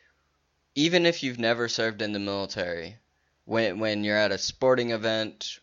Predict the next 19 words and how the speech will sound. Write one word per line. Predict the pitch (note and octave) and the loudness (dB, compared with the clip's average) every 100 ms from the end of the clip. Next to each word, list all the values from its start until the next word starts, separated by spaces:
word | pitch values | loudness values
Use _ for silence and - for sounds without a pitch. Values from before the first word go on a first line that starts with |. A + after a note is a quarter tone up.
| _ | _
or | G2+ G2 | -2 0
anything, | G#2 A2+ G2 - F#2+ F2 E2+ F#2 _ _ _ _ _ _ _ _ _ | 0 -2 -4 -6 -6 -4 -8 -14 _ _ _ _ _ _ _ _ _
you | G2+ | -6
hear | G2+ B2+ C3 | 0 4 4
the | A#2+ | 4
national | A#2 A2 - G#2 | 2 2 0 -2
anthem, | G2 F#2+ G2 F#2+ - _ | -2 -2 -6 -8 -12 _
you | - F2 | -14 -12
stand | - - - B2 A#2+ | -6 -6 2 2 4
up, | G#2 G#2 G2 - _ _ _ _ _ _ _ _ _ _ _ _ _ _ _ | 4 4 2 -4 _ _ _ _ _ _ _ _ _ _ _ _ _ _ _
place | - B2+ B2 | -2 0 2
your | A#2+ | 0
hand | A#2 A2 | 0 0
over | G#2+ G2+ | 0 2
your | G2 | 2
heart | A#2+ A#2+ F#2 | 6 6 4
if | - | -2
you | A2+ | -6
want, | A2+ A#2 A2+ G#2+ | -2 0 0 -4